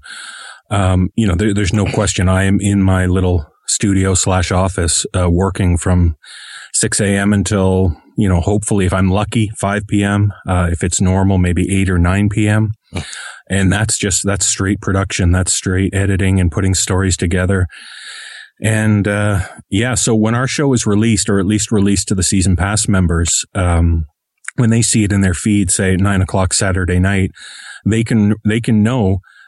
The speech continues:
Speaker 1: that I literally finished, you know, I just finished mixing down the file, you know, ten minutes before they got it. So it's,
Speaker 2: <laughs>
Speaker 1: that's, uh, hard to believe, but that's the way we operate.
Speaker 2: Yeah. No, I, I can get it. I totally get it.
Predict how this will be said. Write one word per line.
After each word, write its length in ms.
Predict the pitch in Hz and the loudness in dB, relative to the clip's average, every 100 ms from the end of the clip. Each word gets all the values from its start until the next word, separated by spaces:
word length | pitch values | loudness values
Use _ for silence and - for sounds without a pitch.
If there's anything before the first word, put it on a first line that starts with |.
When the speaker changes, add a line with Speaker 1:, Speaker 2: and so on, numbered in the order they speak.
| - | -6
Speaker 1:
that 280 | 98 92 | -2 -2
I 120 | 95 107 | -2 0
literally 800 | 107 107 113 120 101 92 92 76 _ | 2 2 0 0 0 0 0 -4 _
finished, 460 | - 113 101 92 | -4 0 0 0
you 40 | 104 | 0
know, 60 | 95 | 0
I 100 | 92 | 0
just 300 | - 87 - | -2 -4 -4
finished 420 | 113 104 92 - | -2 0 0 -2
mixing 440 | 117 104 101 107 95 | -2 0 0 0 0
down 320 | 98 101 95 | 0 2 0
the 60 | 87 | 0
file, 640 | - 98 95 90 85 - - - - | 0 0 0 0 -2 -6 -14 -16 -4
you 120 | 107 | 0
know, 100 | 90 - | 0 -2
ten 240 | - 107 | 0 2
minutes 280 | 98 92 85 | 2 0 -2
before 340 | - 92 92 87 | -4 -2 -2 0
they 140 | 80 82 | 0 0
got 300 | 80 90 80 | 0 -2 -2
it. 80 | 76 | -4
So 300 | - - 120 110 | -4 -2 0 0
it's, 300 | - 127 - - - - | -2 -2 -4 -6 -10 -10
Speaker 2:
<laughs> 280 | - - - | -10 -10 -4
Speaker 1:
that's, 460 | 113 131 - - | 0 0 0 0
uh, 420 | 113 110 107 104 87 - _ - | 0 0 0 -2 -4 -12 _ -6
hard 220 | 113 117 | -2 -2
to 60 | |
believe, 420 | 107 107 107 110 92 | 0 0 2 0 0
but 140 | 98 | -2
that's 280 | 101 98 - | -2 -4 -2
the 80 | 107 | 0
way 160 | 104 | 2
we 160 | 107 104 | 2 2
operate. 500 | 101 120 98 90 92 - | 0 -2 -2 0 -2 -4
Speaker 2:
Yeah. 280 | 92 85 85 _ _ _ _ _ | -4 -4 -4 _ _ _ _ _
No, 180 | 123 143 | -2 0
I, 300 | 139 135 123 | 0 0 -2
I 180 | - 110 | -2 -2
can 180 | 110 113 | -2 -2
get 240 | 95 101 98 | 0 0 -2
it. 100 | 98 | -2
I 100 | 104 | -2
totally 340 | 113 98 92 | -2 0 0
get 180 | 90 | 0
it. 100 | 90 | 0